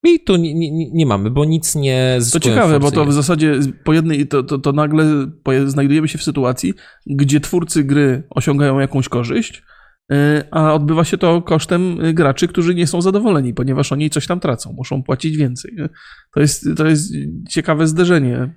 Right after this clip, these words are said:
Speaker 2: nie?
Speaker 1: Ja, e, nie, nie boję się tego, że zostanie G dwa A zamknięte, ponieważ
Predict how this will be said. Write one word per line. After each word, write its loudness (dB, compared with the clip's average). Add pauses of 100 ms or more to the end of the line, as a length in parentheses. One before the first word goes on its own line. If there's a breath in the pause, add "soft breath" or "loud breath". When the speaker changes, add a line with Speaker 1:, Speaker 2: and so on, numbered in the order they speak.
Speaker 2:
nie? -2
Speaker 1:
Ja, 0
e, 0
nie, 2 (140)
nie 0
boję 4
się -4
tego, -2
że -2
zostanie -2
G -2
dwa -2
A 0
zamknięte, -2 (340)
ponieważ 0